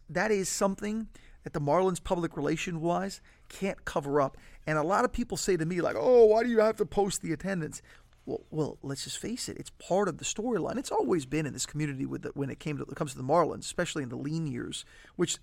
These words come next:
you know, between the championships, there have been many. But the Marlins are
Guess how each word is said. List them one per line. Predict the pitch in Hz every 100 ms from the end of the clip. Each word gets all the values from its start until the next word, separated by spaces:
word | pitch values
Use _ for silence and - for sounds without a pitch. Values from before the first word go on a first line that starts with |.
| -
you | 165
know, | 151
between | 147 - 185
the | 147
championships, | - - - 170 135
there | 139
have | 120
been | 127
many. | 143 190 131 123 - - - - -
But | 160 - - - - -
the |
Marlins | 143 170 202 180 -
are | 185 170